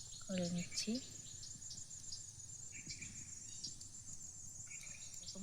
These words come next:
করে একটু বানিয়ে নিলাম। এই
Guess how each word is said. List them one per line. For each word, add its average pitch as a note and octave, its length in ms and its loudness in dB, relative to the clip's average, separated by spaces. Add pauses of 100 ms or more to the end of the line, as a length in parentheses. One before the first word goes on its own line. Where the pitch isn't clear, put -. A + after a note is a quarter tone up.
করে F#3 200 4
একটু - 220 2
বানিয়ে F#3 380 12
নিলাম। F3+ 240 12 (2250)
এই F#3+ 80 12